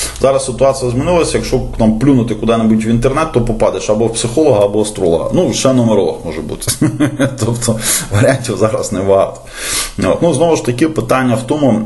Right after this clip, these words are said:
е, хто наскільки серйозно, професійно тим займається. Тому що те, що в багатьох людей написано астролог в аккаунті там, в Інстаграмі чи на Фейсбуці, це ще абсолютно нічого не означає.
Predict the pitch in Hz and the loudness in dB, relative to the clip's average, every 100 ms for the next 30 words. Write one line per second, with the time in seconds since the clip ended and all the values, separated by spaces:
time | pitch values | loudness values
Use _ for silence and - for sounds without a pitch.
0 | 101 95 - 139 120 - 123 120 110 - | 0 0 0 2 2 2 0 0 0 2
1 | 113 123 110 90 92 - - 117 110 104 | 4 4 2 0 -4 -4 0 2 2 0
2 | 95 104 98 82 - 95 - 98 107 - | 0 0 0 -2 -2 -6 -4 0 0 2
3 | 107 101 - - - 131 131 127 104 - | 2 2 0 -10 -2 0 0 -2 -2 0
4 | 110 104 101 131 123 135 - 117 117 113 | 2 2 2 -2 0 -2 0 2 2 2
5 | 107 - 113 - 110 104 101 - 110 107 | -2 0 -2 0 2 4 2 0 2 2
6 | 95 - 95 - 104 101 98 92 90 92 | 2 0 -4 -2 -2 -2 -4 -6 -2 0
7 | 90 87 87 85 90 87 107 113 110 101 | 2 0 2 2 0 0 0 0 0 -2
8 | 101 98 - 107 123 - - 107 107 - | -4 -4 0 0 0 -2 -2 0 0 -2
9 | - - 117 - 85 90 107 98 85 90 | -2 2 0 0 -2 0 2 2 0 0
10 | 85 92 87 69 58 | 0 0 0 0 0